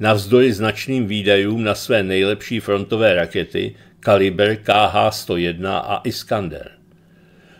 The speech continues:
To vedlo k omezení používání těchto konkrétních systémů, ačkoliv Kreml si možná ponechává některé z nich v záloze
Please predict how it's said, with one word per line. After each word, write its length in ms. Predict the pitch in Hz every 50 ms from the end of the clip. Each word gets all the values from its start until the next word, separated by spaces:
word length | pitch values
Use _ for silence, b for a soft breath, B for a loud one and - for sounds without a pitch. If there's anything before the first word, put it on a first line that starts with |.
| b b -
To 140 | - 107
vedlo 300 | 98 110 113 117 147 147
k 100 | - -
omezení 520 | - 135 135 147 139 117 135 139 151 143 127
používání 760 | 131 127 113 117 113 98 117 123 120 123 123 127 131 139 127
těchto 320 | 131 135 120 - - 139
konkrétních 680 | 127 - 127 110 107 123 123 131 127 127 160 147 131 -
systémů, 640 | - 123 - - - 131 113 113 117 120 127 -
ačkoliv 440 | 117 - - - 139 127 123 120 -
Kreml 360 | - 131 131 147 139 123 107
si 180 | - - 110 101
možná 360 | 104 107 95 110 117 110 101
ponechává 760 | 101 110 107 107 104 98 - 117 110 110 110 113 113 113 107
některé 600 | 104 104 101 101 - - 123 113 117 120 117 113
z 60 | 117
nich 140 | 120 113 101
v 40 |
záloze 640 | 87 85 98 90 90 90 92 98 95 87 104 107 110